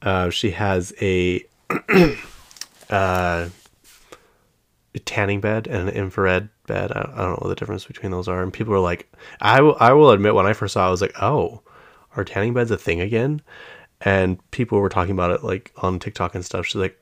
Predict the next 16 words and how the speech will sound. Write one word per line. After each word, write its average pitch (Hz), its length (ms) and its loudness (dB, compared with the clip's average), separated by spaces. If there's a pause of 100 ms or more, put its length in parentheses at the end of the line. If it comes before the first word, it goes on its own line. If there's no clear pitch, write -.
"Um, 107 400 0
are 98 120 -2
we 117 80 -6
supposed 160 240 -6
to - 60 -16
be 175 100 0
doing 117 340 0
tanning 98 320 -4
beds 120 180 -2
again? 123 140 -4
I 120 60 0
thought 131 100 -8
they 147 80 -4
were 123 60 -4
super 113 260 -6
dangerous." - 580 -4